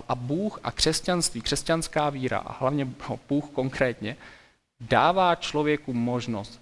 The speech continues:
svobodný vůli, vů-, s-, eh, svobodnému rozhodnutí. Eh, my tomu říkáme, no, Bible tomu říká svoboda. A je to něco, co, co, co,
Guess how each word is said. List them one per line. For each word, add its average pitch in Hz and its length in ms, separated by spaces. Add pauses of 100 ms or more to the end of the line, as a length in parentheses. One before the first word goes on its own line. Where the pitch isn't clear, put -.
svobodný 113 580
vůli, 101 340 (100)
vů-, 120 180 (200)
s-, - 240
eh, 120 160
svobodnému 123 600
rozhodnutí. 107 640
Eh, - 520
my 131 140
tomu 190 200
říkáme, 160 600 (460)
no, 131 100
Bible 135 420
tomu 151 160
říká 147 220
svoboda. 127 640 (300)
A 131 80
je 143 60
to 180 120
něco, 180 400
co, 131 380 (400)
co, - 220
co, - 220